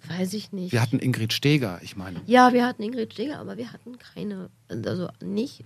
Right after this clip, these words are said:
Speaker 1: Werbung in dieser massiven Form.
Speaker 2: Das stimmt.
Speaker 1: Wir hatten, also, so, ja, wir hatten diese tollen Rateshows.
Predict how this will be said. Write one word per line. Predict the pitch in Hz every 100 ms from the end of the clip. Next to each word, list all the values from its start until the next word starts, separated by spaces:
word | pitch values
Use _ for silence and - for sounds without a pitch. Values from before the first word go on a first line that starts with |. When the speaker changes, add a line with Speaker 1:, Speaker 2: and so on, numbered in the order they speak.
| -
Speaker 1:
Werbung | 160 165 196 185 202
in | 190 202
dieser | 202
massiven | 202 208 - 220 220
Form. | 220 220 226
Speaker 2:
Das | 175 123
stimmt. | - - - _ _ _ _ _ _ _ _
Speaker 1:
Wir | 220 220
hatten, | 214 202 208 196 - _ _ _ _ _ _ _ _ _ _ _
also, | 104 180 196 185 -
so, | - 170 170 -
ja, | 170 180
wir | 185
hatten | 180 160 170
diese | 170 165
tollen | - - 160 156 156 165 _ _ _ -
Rateshows. | 156 190 269 277 - 233 233 233 240 -